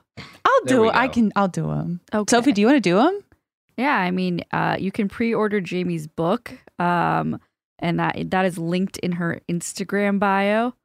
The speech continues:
Speaker 3: Um,
Speaker 1: It's true.
Speaker 3: uh, you can follow her on Instagram at Jamie Christ Superstar, and you can follow her on Twitter at Jamie Loftus Help if Twitter's still around.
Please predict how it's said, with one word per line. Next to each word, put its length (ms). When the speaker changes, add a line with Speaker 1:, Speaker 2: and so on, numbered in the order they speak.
Speaker 3:
Um, 260
Speaker 1:
It's 200
true. 260
Speaker 3:
uh, 60
you 120
can 200
follow 320
her 260
on 440
Instagram 640
at 100
Jamie 240
Christ 320
Superstar, 680
and 100
you 80
can 120
follow 240
her 80
on 120
Twitter 260
at 80
Jamie 200
Loftus 300
Help 340
if 220
Twitter's 320
still 160
around. 360